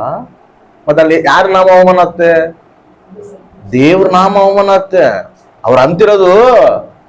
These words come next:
ನಮಗಲ್ಲ, ದೇವ್ರಿಗೆ ಅಂತಾರ, ದೇವ್ರನ್ನ ದೂಷಿಸ್ತಾರ. ಮತ್ತೆ ನಮ್ ಪ್ರವರ್ತನೆಯಿಂದ ಅವ್ರು ದೇವ್ರ ಹತ್ರ ಬರುವಂತವ್ರಾಗ್ಯಾರ, ನಮ್ ಪ್ರವರ್ತನೆಯಿಂದ ದೇವ್ರನ್ನ ದೂಷಿಸುವಂತವ್ರಾಗ್ಯಾರ. ಹೆಂಗ್ ಜೀವಿಸ್ತೀವಿ ನಾವು? ನಮ್ ಪ್ರವರ್ತನೆ ಹೆಂಗೈತೆ?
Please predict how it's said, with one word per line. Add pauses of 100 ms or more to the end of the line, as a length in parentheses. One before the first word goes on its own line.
(500)
ನಮಗಲ್ಲ, (680)
ದೇವ್ರಿಗೆ
ಅಂತಾರ, (720)
ದೇವ್ರನ್ನ
ದೂಷಿಸ್ತಾರ. (680)
ಮತ್ತೆ
ನಮ್
ಪ್ರವರ್ತನೆಯಿಂದ
ಅವ್ರು
ದೇವ್ರ
ಹತ್ರ
ಬರುವಂತವ್ರಾಗ್ಯಾರ, (500)
ನಮ್
ಪ್ರವರ್ತನೆಯಿಂದ
ದೇವ್ರನ್ನ
ದೂಷಿಸುವಂತವ್ರಾಗ್ಯಾರ. (640)
ಹೆಂಗ್
ಜೀವಿಸ್ತೀವಿ
ನಾವು? (920)
ನಮ್
ಪ್ರವರ್ತನೆ
ಹೆಂಗೈತೆ?